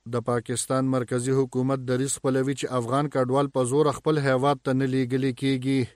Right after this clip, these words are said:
خو د پاکستان د بیلابیلو برخو بیا پنجاب ایالت کې اکثر لا د افغان کډوالو د زورولو خبرونه مخې ته راځي.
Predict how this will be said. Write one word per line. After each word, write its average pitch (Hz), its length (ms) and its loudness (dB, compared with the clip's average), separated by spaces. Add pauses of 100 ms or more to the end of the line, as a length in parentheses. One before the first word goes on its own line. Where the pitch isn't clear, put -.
(140)
خو 131 200 -6
د 131 140 0
پاکستان 135 640 0
د 165 60 2
بیلابیلو 147 640 4
برخو 156 420 2
بیا 147 160 2
پنجاب 135 500 2
ایالت 147 400 0
کې 165 120 0
اکثر 147 320 0
لا 160 220 2
د 151 80 0
افغان 143 400 2
کډوالو 151 460 2
د 156 140 0
زورولو 139 500 2
خبرونه 139 460 0
مخې 135 280 -2
ته 135 160 0
راځي. 131 540 0